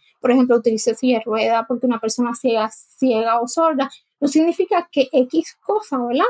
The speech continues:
No la puedo hacer. Es esa parte de que, ¿tú crees que tú puedes hacer, eh, que pudiese gestionar X cosa o puedes hacer, eh, tal cosa? ¿O qué tú crees si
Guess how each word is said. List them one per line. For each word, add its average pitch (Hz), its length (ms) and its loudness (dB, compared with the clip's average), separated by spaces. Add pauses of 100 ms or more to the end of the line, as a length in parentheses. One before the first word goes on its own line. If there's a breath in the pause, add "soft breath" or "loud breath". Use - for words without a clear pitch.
No 254 180 -4
la 226 140 0
puedo 254 160 0
hacer. 262 220 -2
Es 262 100 0
esa 392 260 -2
parte 392 260 -2
de 254 120 4
que, 262 140 -6 (240 soft breath)
¿tú 311 80 0
crees 392 160 2
que 453 100 2
tú 440 120 2
puedes 403 220 -2
hacer, 403 240 0 (160)
eh, 330 260 -2 (260)
que 311 120 -2
pudiese 320 460 0
gestionar 320 540 -2
X 302 260 -4
cosa 339 400 0
o 226 80 -6
puedes 233 360 -2
hacer, 311 320 -2 (340)
eh, 285 260 2
tal 311 220 -2
cosa? 285 480 0 (380)
¿O 302 200 2
qué 339 180 -2
tú 415 120 -2
crees 427 260 -2
si 330 260 0